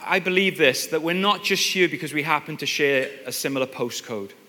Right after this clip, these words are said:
We're, we're together because we are in the area together, that there is a geographical kind of proximity, but our connection is much more than that. And I also believe this, our connection is even more than our faith in Jesus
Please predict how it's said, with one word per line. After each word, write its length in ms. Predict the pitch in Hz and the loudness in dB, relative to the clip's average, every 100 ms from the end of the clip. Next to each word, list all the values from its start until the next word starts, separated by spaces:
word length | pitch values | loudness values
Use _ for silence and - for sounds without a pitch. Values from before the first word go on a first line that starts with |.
| - - - _ _ - - - - - - - - - | -20 -20 -20 _ _ -20 -20 -20 -20 -20 -20 -20 -20 -2
We're, 200 | 170 165 | 0 4
we're 100 | 196 | 2
together 500 | - 214 247 262 240 | 2 2 6 6 4
because 360 | 208 - 220 185 | -2 -2 -4 -2
we 160 | 202 | 0
are 340 | 202 202 196 - | 2 4 2 0
in 480 | 170 170 165 165 165 | -2 -4 -4 -8 -8
the 200 | 151 165 | -4 0
area 320 | 147 147 147 143 | 2 2 0 -2
together, 560 | - 135 120 113 120 | -4 -4 -2 -2 0
that 160 | 127 131 | 0 0
there 160 | 139 | 2
is 100 | 139 | 0
a 60 | 139 | -2
geographical 920 | 135 156 156 143 131 - - - 123 | -6 -4 -4 -2 -4 -6 -12 -6 -6
kind 280 | 117 - 120 | -8 -10 -10
of 100 | 113 - - - - | -10 -14 -20 -20 -16
proximity, 800 | 123 - - 123 113 117 117 76 - - - - - _ | -12 -4 -2 -2 -2 -4 -6 -8 -20 -20 -20 -20 -20 _
but 200 | - 185 - | -2 -2 0
our 200 | 180 196 | 0 0
connection 600 | 196 196 196 190 - 151 | 0 2 2 2 0 0
is 140 | 131 | -2
much 260 | 131 139 - | -4 -2 -2
more 200 | 131 120 | -2 -2
than 140 | 117 | -4
that. 280 | 110 104 - - - - - - - - - - - | -6 -8 -14 -20 -20 -20 -20 -20 -20 -20 -20 -8 -2
And 100 | 208 | 4
I 80 | |
also 320 | 226 302 - 180 | 4 4 0 -2
believe 240 | 165 151 | 0 2
this, 240 | 190 175 | 2 0
our 100 | 180 | -2
connection 480 | - 190 202 - 165 | -4 -2 -2 -2 -4
is 200 | 165 165 | -4 -4
even 380 | 202 220 226 220 | 0 0 2 0
more 200 | 170 156 | -2 -2
than 140 | 156 | -2
our 120 | 156 156 | -2 -4
faith 380 | - 175 170 | 0 0 0
in 140 | 156 151 | -6 -6
Jesus 680 | 143 151 135 160 - - | -8 -6 -4 -4 -6 -10